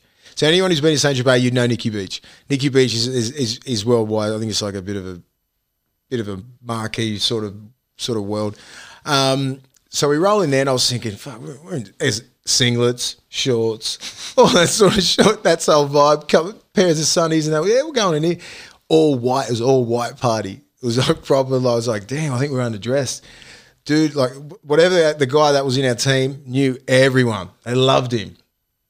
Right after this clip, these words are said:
I mean, obviously, I think he was, he was a, he was a pretty big dog in the team. So they loved him.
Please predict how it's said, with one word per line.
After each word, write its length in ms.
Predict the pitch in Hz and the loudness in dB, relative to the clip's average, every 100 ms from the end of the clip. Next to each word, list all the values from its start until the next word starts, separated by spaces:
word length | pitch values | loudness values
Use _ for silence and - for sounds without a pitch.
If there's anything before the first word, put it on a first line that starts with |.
| _ | _
I 80 | 123 | -2
mean, 140 | 123 | 0
obviously, 260 | 127 123 143 | 0 0 -2
I 80 | 139 | 2
think 140 | 147 | 2
he 40 | 139 | 2
was, 120 | 123 | -2
he 120 | 151 | -2
was 100 | 123 | -4
a, 40 | 131 | -4
he 60 | _ | _
was 80 | 139 | -14
a 40 | |
pretty 260 | - 151 131 | -6 -4 -2
big 200 | 117 113 | -2 -2
dog 220 | 117 113 | -2 -2
in 80 | 107 | -4
the 80 | 101 | -4
team. 300 | 131 117 104 | -4 -2 0
So 260 | 123 113 - - - - - | 0 0 -4 -16 -20 -20 0
they 120 | 165 | 2
loved 260 | 156 151 143 | 4 2 2
him. 240 | 151 147 | 0 0